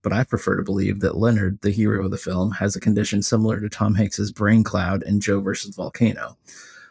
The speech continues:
Leonard suffers from a condition brought on by a screenplay that finds it necessary, and it's unkind of us to inquire too deeply." <laughs> Which is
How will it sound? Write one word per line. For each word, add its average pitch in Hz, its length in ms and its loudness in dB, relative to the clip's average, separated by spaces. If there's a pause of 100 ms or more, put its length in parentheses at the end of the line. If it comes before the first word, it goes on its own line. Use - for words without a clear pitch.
(140)
Leonard 139 280 4
suffers 120 340 0
from 107 200 0
a 101 40 -2
condition 104 440 2
brought 104 180 2
on 104 160 4
by - 160 -2
a - 60 0
screenplay 120 540 4
that - 140 2
finds 101 220 2
it 95 100 0
necessary, 101 760 0
and 101 100 -2
it's 95 140 -4
unkind 110 440 0
of 98 80 -2
us 101 180 0
to - 160 -4
inquire 95 420 -2
too - 160 -2
deeply." - 460 -10 (580)
<laughs> 117 800 2
Which 110 200 0
is 95 220 0